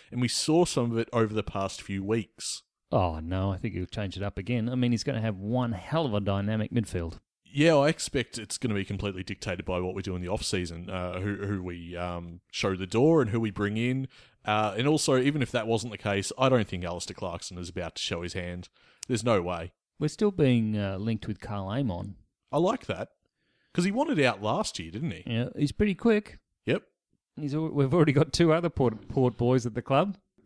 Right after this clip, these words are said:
Speaker 1: And a Port coach. <laughs> So we've done well.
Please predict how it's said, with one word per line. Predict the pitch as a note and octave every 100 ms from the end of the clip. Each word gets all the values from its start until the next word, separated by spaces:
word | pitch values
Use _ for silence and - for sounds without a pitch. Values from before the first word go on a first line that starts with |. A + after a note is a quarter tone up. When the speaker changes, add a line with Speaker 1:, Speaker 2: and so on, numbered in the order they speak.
| -
Speaker 1:
And | C3+
a |
Port | C3+ D3+ -
coach. | D#3 G#3+ - - - -
<laughs> | A#2 - G#2+ - - - _ _ - _ _ - F#4+ F#4+ - _ - _ _ - - D#4 G#3+
So | - D3+
we've | D#3 D3+
done | F3+ E3
well. | D3 F3+ F#2 E2